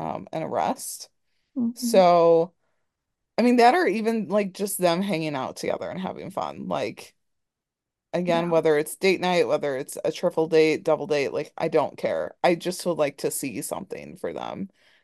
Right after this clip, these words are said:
Speaker 1: um,
Speaker 2: Mm-hmm.
Speaker 1: outside of work, outside of the job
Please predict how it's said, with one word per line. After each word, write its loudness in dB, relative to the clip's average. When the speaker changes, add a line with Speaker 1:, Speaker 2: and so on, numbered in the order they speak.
Speaker 1:
um, 2
Speaker 2:
Mm-hmm. -4
Speaker 1:
outside 2
of 0
work, -4
outside -6
of -14
the -12
job -2